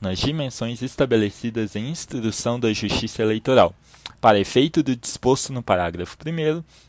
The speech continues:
do artigo cinquenta e nove. Nove,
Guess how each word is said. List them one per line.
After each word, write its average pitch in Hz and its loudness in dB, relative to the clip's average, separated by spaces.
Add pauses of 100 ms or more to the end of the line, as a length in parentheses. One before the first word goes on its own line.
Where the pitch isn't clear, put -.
do 170 2
artigo 139 2
cinquenta 131 -2
e 156 0
nove. 90 0 (680)
Nove, 113 6